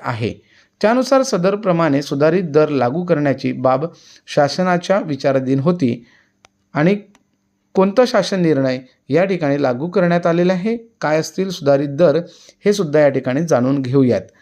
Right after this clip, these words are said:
त्यातील पहिलं शासन निर्णय असेल आहे, प्रधानमंत्री पोषण शक्ती निर्माण योजनेअंतर्गत प्राथमिक तसेच उच्च प्राथमिक वर्गातील विद्यार्थ्यांना खालीलप्रमाणे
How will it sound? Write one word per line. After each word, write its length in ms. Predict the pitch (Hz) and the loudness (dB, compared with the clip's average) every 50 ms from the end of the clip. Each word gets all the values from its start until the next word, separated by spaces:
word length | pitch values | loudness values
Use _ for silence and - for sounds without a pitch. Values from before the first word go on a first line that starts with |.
| _ _ - - _ _ _ _ _ _ _ _ _ _ _ _ _ _ _ _ - | _ _ -20 -20 _ _ _ _ _ _ _ _ _ _ _ _ _ _ _ _ -2
त्यातील 260 | 190 208 233 277 285 | 0 2 2 2 0
पहिलं 360 | 277 - - 220 196 208 247 247 | 0 0 0 2 4 4 2 2
शासन 300 | 240 247 233 - 240 233 | 0 -2 -2 -2 0 0
निर्णय 280 | 226 214 202 196 190 | 0 0 2 2 2
असेल 280 | 180 160 - - 143 135 | 0 0 0 0 0 0
आहे, 240 | 123 120 135 165 254 - - - - _ _ _ _ | 0 0 -2 -2 -2 -2 -6 -14 -20 _ _ _ _
प्रधानमंत्री 520 | - 170 190 220 247 254 262 262 254 247 277 | 2 4 4 4 4 2 0 0 0 0 -2
पोषण 340 | 269 277 214 175 175 226 214 | 0 0 0 0 0 -2 -2
शक्ती 340 | 175 - 208 208 - 226 | -2 -4 -6 -4 -2 -2
निर्माण 360 | 220 208 170 151 156 175 190 196 | 0 2 2 2 2 0 0 2
योजनेअंतर्गत 760 | 190 175 165 151 170 175 170 165 160 165 147 127 120 123 131 131 - - - | 0 0 0 2 2 2 0 0 0 -2 -2 2 2 0 0 0 -4 -10 -4
प्राथमिक 560 | - 156 151 147 - 190 196 208 208 - - - _ _ - | 0 0 0 0 0 -2 -2 -2 -4 -6 -12 -20 _ _ -4
तसेच 400 | 151 139 - 151 135 117 - - _ | -4 -2 0 0 -2 -2 -4 -8 _
उच्च 220 | - 156 151 - 226 | -8 -8 -2 -2 -2
प्राथमिक 580 | 214 220 190 160 - - 135 123 127 127 - | 0 0 0 0 0 -2 -4 -4 -4 -2 -2
वर्गातील 480 | 127 120 117 117 120 120 - - 220 254 - - _ _ _ _ - | -2 0 0 0 -2 0 0 -2 -2 -2 -4 -8 _ _ _ _ -4
विद्यार्थ्यांना 580 | 147 135 135 139 175 208 214 220 220 220 226 226 226 | -2 0 2 2 2 2 2 0 0 0 -2 -4 -4
खालीलप्रमाणे 720 | - 151 147 156 165 160 151 135 135 127 120 117 131 185 | -2 -2 0 0 -2 -2 -2 -2 -2 0 0 0 -2 -2